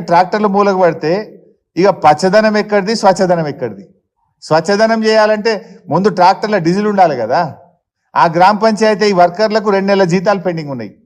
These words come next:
పారిశుద్ధ్య కార్మికులకు రెండు నెలల జీతాలు పెండింగ్ ఉన్నాయి. బుగ్గలు కొందామంటే పైసలు లేవు, బ్లీచింగ్ పౌడర్కు పైసలు లేవు, గడ్డి మందుకు పైసలు లేవు, డీజిల్కు పైసలు లేవు. పెట్టిన పైసలు వస్తాయో రావో అర్థమైతలేదు. ఇప్పటికే ఏమైందంటే వాళ్ళు ట్రాన్స్ఫర్లు చేసిండ్రు. వాడు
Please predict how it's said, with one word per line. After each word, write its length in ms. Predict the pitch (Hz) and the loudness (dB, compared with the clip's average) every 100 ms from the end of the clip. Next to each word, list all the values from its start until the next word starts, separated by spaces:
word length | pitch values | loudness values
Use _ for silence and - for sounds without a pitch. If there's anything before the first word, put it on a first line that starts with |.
| - | 0
పారిశుద్ధ్య 500 | 160 196 202 180 190 | 2 2 -2 -4 -2
కార్మికులకు 580 | 185 185 202 185 190 202 | 2 2 0 -4 -4 -2
రెండు 180 | 180 170 | 0 2
నెలల 140 | 170 151 | 0 0
జీతాలు 260 | 165 175 165 | 0 0 -2
పెండింగ్ 260 | 135 123 113 | -8 -10 -12
ఉన్నాయి. 180 | 104 104 _ _ _ - | -14 -14 _ _ _ -4
బుగ్గలు 320 | 160 175 226 220 | 0 4 4 4
కొందామంటే 460 | 214 208 190 185 214 | 2 2 0 -2 -2
పైసలు 320 | 151 151 156 127 | -2 -2 -4 -4
లేవు, 120 | 117 | -6
బ్లీచింగ్ 440 | 113 160 196 220 196 | -2 -2 -2 -4 0
పౌడర్కు 380 | 202 196 196 202 | 0 0 -4 -6
పైసలు 440 | 165 143 147 139 127 | -4 -4 -4 -8 -6
లేవు, 160 | 113 107 _ _ _ _ - | -8 -12 _ _ _ _ 0
గడ్డి 300 | 151 180 208 | 2 2 2
మందుకు 260 | 208 202 202 165 | 0 -2 -4 -2
పైసలు 380 | 170 165 175 147 | 0 0 -2 -2
లేవు, 140 | 139 120 - | -6 -8 -4
డీజిల్కు 420 | 135 190 208 214 196 151 | 0 0 0 -2 0 0
పైసలు 360 | 160 165 160 147 | 0 -2 -4 -4
లేవు. 180 | 135 123 - _ _ _ 170 | -6 -8 -14 _ _ _ -2
పెట్టిన 280 | 185 214 226 | 0 0 2
పైసలు 380 | 208 208 214 | 2 0 -2
వస్తాయో 420 | 175 156 160 196 208 | 0 -2 0 0 2
రావో 240 | 190 185 208 143 | 4 4 4 2
అర్థమైతలేదు. 680 | 147 165 160 160 135 131 131 - _ _ _ | 2 -2 -2 -4 -4 -6 -10 -18 _ _ _
ఇప్పటికే 420 | 156 160 220 208 220 214 | -2 0 0 0 -2 0
ఏమైందంటే 400 | 214 214 208 214 | -2 -2 0 2
వాళ్ళు 180 | 196 165 | 2 4
ట్రాన్స్ఫర్లు 420 | 170 214 208 202 175 | 2 2 -2 -2 -2
చేసిండ్రు. 340 | 156 131 - - _ _ _ _ | -4 -8 -12 -20 _ _ _ _
వాడు 180 | 170 202 | -2 0